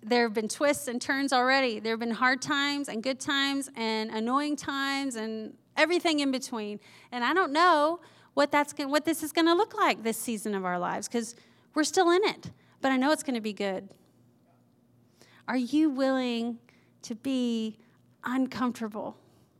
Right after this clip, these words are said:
Are you willing to be challenged? Now, that's a big kind of life-altering example that I just gave. And I'm sure that each one of you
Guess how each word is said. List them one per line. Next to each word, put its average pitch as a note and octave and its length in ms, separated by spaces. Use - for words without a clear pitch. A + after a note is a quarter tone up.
Are B3 80
you C4+ 160
willing C4 560
to C4 100
be A#3 140
challenged? - 840
Now, C4 100
that's D#4 240
a E4+ 80
big A3 480
kind G#3+ 260
of G3+ 360
life-altering G#3+ 1000
example G3 480
that F3+ 140
I - 120
just G3 240
gave. F#3+ 280
And G#3 100
I'm A3 140
sure A#3 600
that A#3 100
each B3+ 260
one B3 180
of A3 160
you G#3 340